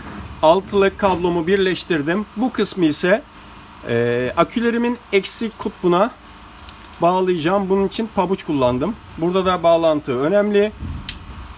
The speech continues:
Daralan makaronla şu şekilde izole edelim. Eksi kutbumu akümün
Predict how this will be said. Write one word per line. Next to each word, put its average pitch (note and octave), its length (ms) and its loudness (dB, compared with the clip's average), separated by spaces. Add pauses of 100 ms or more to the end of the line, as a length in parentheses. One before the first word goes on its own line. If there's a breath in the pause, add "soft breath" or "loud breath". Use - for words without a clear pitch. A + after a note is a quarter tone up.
(840)
Daralan F#3 380 2
makaronla E3 680 0 (120)
şu - 140 -16
şekilde B2+ 480 -4 (840)
izole C3+ 380 0
edelim. E3 360 -2 (3500)
Eksi G3 380 0
kutbumu F3+ 640 2 (280)
akümün E3+ 540 2